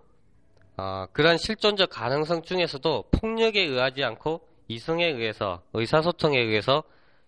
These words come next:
문제를 해결하고자 하는 사람들이 있다라는 것까지 인정했죠.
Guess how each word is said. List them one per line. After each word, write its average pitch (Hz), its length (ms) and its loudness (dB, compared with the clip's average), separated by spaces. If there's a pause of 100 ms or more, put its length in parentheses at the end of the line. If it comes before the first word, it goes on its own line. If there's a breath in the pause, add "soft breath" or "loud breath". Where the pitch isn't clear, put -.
(220 soft breath)
문제를 135 380 4
해결하고자 135 800 2
하는 120 220 -2
사람들이 127 580 -2
있다라는 107 800 -2
것까지 107 540 -6
인정했죠. 101 540 -10